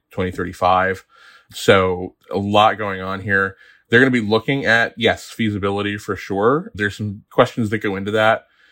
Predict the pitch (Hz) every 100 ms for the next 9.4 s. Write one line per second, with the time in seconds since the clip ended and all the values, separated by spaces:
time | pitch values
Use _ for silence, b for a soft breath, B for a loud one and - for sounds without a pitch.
0 | b - 95 - 107 101 104 95 98 92
1 | 110 98 98 90 - 113 110 107 - -
2 | 95 95 92 90 92 90 92 95 98 90
3 | 90 92 - 98 95 90 95 92 95 b
4 | b b b - 95 107 113 104 104 107
5 | 110 131 131 131 - 127 123 123 123 -
6 | 127 143 139 139 98 90 98 98 - -
7 | - 95 95 95 - 85 90 92 92 -
8 | - 101 - 104 98 - 120 110 101 -
9 | 107 95 92